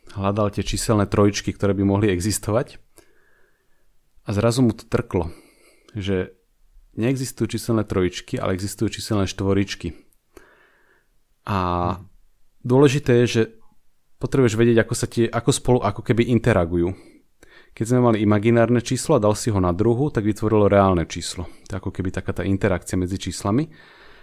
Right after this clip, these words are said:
Speaker 1: A on vymyslel, ako tieto štyri, ako títo štyria súrodenci, ako sú medzi sebou poprepájani.
Speaker 2: Mhm.
Speaker 1: A ten nápad dostal, keď išiel okolo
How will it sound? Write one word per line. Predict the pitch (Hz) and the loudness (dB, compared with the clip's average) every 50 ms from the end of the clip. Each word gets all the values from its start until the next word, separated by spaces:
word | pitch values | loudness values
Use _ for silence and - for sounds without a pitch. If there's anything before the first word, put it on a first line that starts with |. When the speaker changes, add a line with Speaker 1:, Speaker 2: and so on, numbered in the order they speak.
| - - | -20 -14
Speaker 1:
A | - 104 | -6 -2
on | 104 110 123 120 | 2 2 4 4
vymyslel, | 127 123 127 - - 123 110 101 | 4 4 2 0 0 -2 -2 -2
ako | 104 - 117 | -2 -2 -2
tieto | - 120 107 - 107 | -2 -2 -2 -2 -2
štyri, | - - - 127 127 120 110 98 90 - - - _ _ _ _ _ _ _ _ _ _ _ _ _ _ _ _ - - - - | -4 -2 2 4 4 6 4 4 0 -4 -10 -20 _ _ _ _ _ _ _ _ _ _ _ _ _ _ _ _ -20 -20 -14 -10
ako | 113 98 - 107 | -8 -6 -4 -4
títo | - 110 - 113 | -4 -4 -4 -4
štyria | - - - 143 139 143 120 | -6 -6 -2 0 2 2 2
súrodenci, | - - 117 107 107 101 101 101 98 - 117 | 2 2 2 2 4 4 4 2 0 0 -4
ako | 107 - 117 | -4 -4 -4
sú | - - 113 | -4 -2 0
medzi | 107 107 101 110 | 0 0 0 -2
sebou | - - 113 104 98 | -2 0 0 0 0
poprepájani. | - 104 - - 120 110 - - 87 82 85 85 87 87 95 - _ - _ _ _ - - - _ _ - | -2 -4 -2 0 0 0 0 0 -4 -4 -4 -4 -6 -6 -8 -10 _ -20 _ _ _ -20 -20 -20 _ _ -10
Speaker 2:
Mhm. | 123 113 104 107 113 131 165 - _ _ | -8 -8 -6 -6 -8 -8 -10 -14 _ _
Speaker 1:
A | _ - 120 | _ -12 -6
ten | - - 113 | 0 2 2
nápad | 113 120 - 123 101 - - | 4 4 2 2 0 0 -2
dostal, | - 135 113 117 117 - - - 127 117 | -8 -2 0 0 0 0 0 2 0 2
keď | - - 113 110 | 2 0 -2 0
išiel | 110 - - 120 110 | -2 -2 0 0 0
okolo | 107 - - - - - 113 107 104 104 101 101 101 101 98 | 0 0 -4 -8 -4 -2 0 2 2 2 2 2 2 0 -2